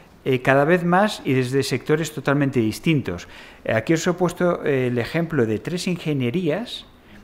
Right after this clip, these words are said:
una ingeniería, ingenierías clásicas, ingenierías, eh, que, mm, se dedican a diseñar e implantar un tranvía en Arabia Saudí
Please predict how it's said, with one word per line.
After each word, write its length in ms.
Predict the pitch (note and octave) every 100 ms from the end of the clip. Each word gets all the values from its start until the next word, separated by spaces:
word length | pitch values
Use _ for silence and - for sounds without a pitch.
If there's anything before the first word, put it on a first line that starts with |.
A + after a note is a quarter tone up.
| -
una 140 | B2+ C#3
ingeniería, 760 | C3+ C3+ C3 C3 E3 F3 -
ingenierías 540 | - G#2+ G#2 B2 D#3 -
clásicas, 600 | - - - F#2 F2+ F#2+
ingenierías, 920 | F#2+ A2 G2+ G#2+ B2+ D3 D3+ E3 E3 - - - -
eh, 380 | - A#2+ A#2 A2
que, 760 | - A2+ A2+ A2+ A2 A2 A2 G#2+ - - - -
mm, 640 | A#2+ C3+ C3+ C3+ C3 B2+ A#2+
se 160 | C3
dedican 540 | A2+ A#2+ D3+ D3+ D#3 D3+
a 340 | D3+ D3+ D3 - - - -
diseñar 720 | - B2+ B2+ C3 C3 C#3+ C#3+
e 60 | C#3+
implantar 680 | C3+ C#3 C3+ C3+ D3+ C#3+
un 440 | C3 C3 B2+ B2+ A#2+
tranvía 800 | B2 B2 B2+ C#3+ D3 B2 A2+ G#2+
en 720 | G#2+ G#2+ G#2 G#2+ G#2 G#2 G#2
Arabia 380 | A2 C3 D3 C#3+
Saudí 560 | D3 D#3 F3 G#3+ B3